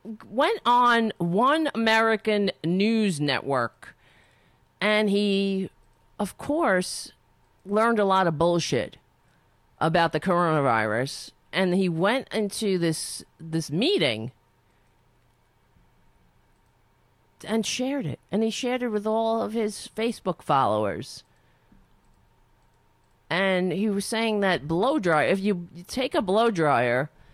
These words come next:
and point it up your nose to, to heat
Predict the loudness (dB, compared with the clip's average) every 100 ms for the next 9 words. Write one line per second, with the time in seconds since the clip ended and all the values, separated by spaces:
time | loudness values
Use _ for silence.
0 | -20 _ -20 -8 -2 -2 -4 -12 -6 -2
1 | -2 0 0 -2 0 0 2 4 2 0
2 | -4 -12 -16 -20 _ _ _ _ _ _
3 | _ _ _ -10 -4 -4 -6 -12 -14 -14
4 | -14 _ _ _ -4 -4 -4 -2 -2 -2
5 | -8